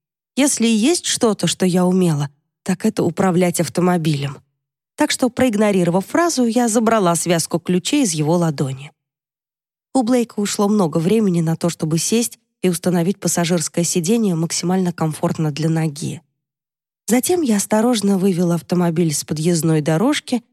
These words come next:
и ненадолго притормозила. Прежде чем отправиться в путь,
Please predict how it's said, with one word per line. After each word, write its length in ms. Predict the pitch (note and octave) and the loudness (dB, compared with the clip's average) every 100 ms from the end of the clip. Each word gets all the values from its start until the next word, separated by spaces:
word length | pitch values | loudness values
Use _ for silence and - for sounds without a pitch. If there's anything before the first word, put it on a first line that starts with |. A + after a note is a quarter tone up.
| _ - | _ -2
и 80 | D4+ | 2
ненадолго 580 | A3 F#3 E3+ B3+ G#3 | 4 2 2 0 0
притормозила. 880 | F#3+ F#3 F3+ F#3 F3+ D#3+ D#3+ F#3 - - _ _ _ _ _ _ _ _ - | 0 0 0 2 2 0 -2 -4 -10 -18 _ _ _ _ _ _ _ _ -2
Прежде 360 | C#4 C#4 - G#3 | 0 2 0 0
чем 240 | A3+ G#3 | 2 2
отправиться 580 | G3+ - G#3+ G3+ - G#3+ | 0 0 2 2 0 -4
в 100 | - | -2
путь, 340 | D4 E4+ - | -2 0 -4